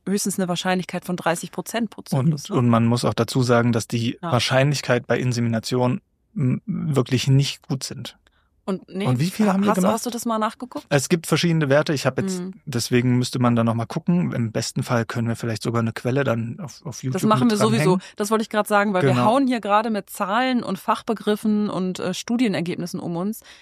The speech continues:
Speaker 1: Wir werden das alles ganz transparent in den Shownotes verlinken,
Speaker 2: Genau.
Speaker 1: auf jeden Fall. Ja.
Speaker 2: Und ich hatte, ähm, das ist jetzt ich, mit Vorsicht zu genießen,
Speaker 1: Mhm.
Speaker 2: aber es war, es stand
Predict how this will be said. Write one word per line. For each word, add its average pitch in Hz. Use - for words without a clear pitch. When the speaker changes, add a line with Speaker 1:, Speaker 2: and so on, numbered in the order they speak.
Speaker 1:
Wir 190
werden 185
das 208
alles 196
ganz 196
transparent 185
in 180
den 185
Shownotes 180
verlinken, 143
Speaker 2:
Genau. 185
Speaker 1:
auf -
jeden 165
Fall. -
Ja. 139
Speaker 2:
Und 120
ich 117
hatte, 131
ähm, 123
das 127
ist 131
jetzt 131
ich, -
mit 143
Vorsicht 123
zu 117
genießen, 120
Speaker 1:
Mhm. -
Speaker 2:
aber 123
es 120
war, 123
es 127
stand 139